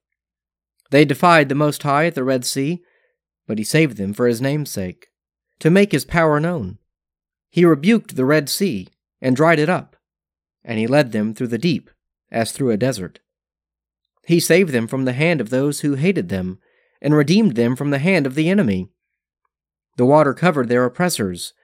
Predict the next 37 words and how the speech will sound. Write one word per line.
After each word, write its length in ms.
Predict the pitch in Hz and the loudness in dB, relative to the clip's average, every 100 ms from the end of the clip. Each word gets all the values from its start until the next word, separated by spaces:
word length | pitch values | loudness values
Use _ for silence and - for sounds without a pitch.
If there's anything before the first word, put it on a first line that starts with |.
| _ _ _ - | _ _ _ -6
not 220 | 131 - | -4 0
one 180 | 160 170 | 0 0
of 120 | 110 | -2
them 300 | 101 90 92 _ | -6 -6 -12 _
was 240 | 120 117 | -8 -6
left. 400 | 131 113 - _ _ _ _ _ _ _ _ _ _ _ _ | -6 -6 -10 _ _ _ _ _ _ _ _ _ _ _ _
Then 240 | 139 185 | 4 6
they 140 | 190 160 | 6 4
believed 460 | 143 165 202 110 | 4 2 2 0
his 140 | 135 127 | -4 -2
words, 580 | 160 147 98 92 - - _ _ _ - | 0 0 0 -4 -10 -12 _ _ _ -4
and 160 | 135 | -2
sang 300 | 127 165 156 | 0 0 0
him 200 | 127 107 | -2 -2
songs 680 | 101 160 151 101 90 90 - _ | -2 0 0 -2 -6 -12 -20 _
of 160 | - 110 | -10 -10
praise. 520 | - 127 95 85 - _ _ _ _ _ _ _ _ _ _ _ | -6 -6 -6 -8 -14 _ _ _ _ _ _ _ _ _ _ _
But 100 | - | -8
they 120 | 127 135 | -4 0
soon 260 | 190 214 | 4 4
forgot 400 | 208 165 139 147 | 4 2 2 2
his 160 | 175 156 | -4 -6
deeds, 440 | 107 95 117 - - _ _ | -6 -6 -8 -12 -18 _ _
and 160 | - 151 | -2 4
did 100 | 185 | 4
not 200 | 156 - | 4 2
wait 240 | 190 180 | 0 -2
for 160 | - 120 | -2 -4
his 120 | 117 | -4
counsel. 560 | - 160 156 - 90 87 _ _ _ _ | -4 -6 -6 -8 -10 -12 _ _ _ _
A 100 | - | -4
craving 420 | 147 214 226 156 135 | 2 4 4 2 0
seized 360 | - 226 127 | 0 0 0
them 160 | 123 127 | 0 0
in 100 | 135 | 0
the 80 | 151 | 0
wilderness, 600 | 185 131 101 95 - | 0 0 -2 -4 -10